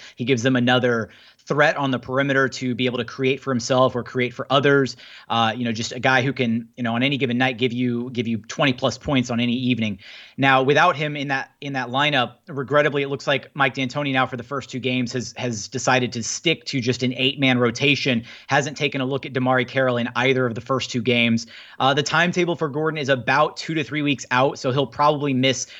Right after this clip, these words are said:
the majority, if not all, of the eight seeding games. And, you know, might make it back just in time for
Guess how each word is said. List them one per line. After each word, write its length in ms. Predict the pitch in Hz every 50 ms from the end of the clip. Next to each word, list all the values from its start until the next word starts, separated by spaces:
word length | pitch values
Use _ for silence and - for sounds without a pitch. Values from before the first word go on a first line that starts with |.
| - _
the 100 | - 147 147
majority, 760 | 143 135 123 107 104 117 147 151 151 147 143 139 135 143 127
if 120 | 131 131
not 160 | 156 139 135
all, 400 | - 131 139 143 139 127 113 113 -
of 260 | 127 127 127 113 101 101
the 260 | 143 131 127 131 131 -
eight 200 | 127 135 - -
seeding 360 | - - 135 131 135 139 135
games. 440 | 143 143 143 143 143 147 139 - - -
And, 360 | 135 127 120 120 117 117 131 -
you 100 | 131 123
know, 80 | 113
might 280 | 113 120 131 143 160 -
make 160 | 147 139 139
it 80 | 156 123
back 200 | 131 131 120 -
just 300 | - 135 139 131 - -
in 80 | 135
time 360 | 127 - - 123 127 127 123 113
for 360 | 120 139 131 120 120 117